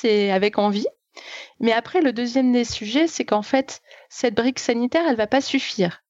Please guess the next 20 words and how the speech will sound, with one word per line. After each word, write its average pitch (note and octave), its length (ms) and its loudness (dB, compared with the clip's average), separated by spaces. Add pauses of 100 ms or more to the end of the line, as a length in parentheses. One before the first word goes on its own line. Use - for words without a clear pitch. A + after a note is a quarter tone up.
et A3 120 2
il G#3+ 60 0
va A3 100 4
falloir A#3+ 480 0
offrir B3 380 0
plus. - 600 -2 (360)
Donc, G#3+ 280 0
le A#3+ 80 2
bureau A#3 360 0
plus, D4+ 360 2
ça - 260 -2
sera - 220 -2
un G#3+ 100 4
bureau, A3 500 2
euh, F#3 340 4
lieu G#3+ 220 2
de B3 60 -4
socialisation, G#3 920 0
vraiment A3+ 340 2
ce, G3+ 360 0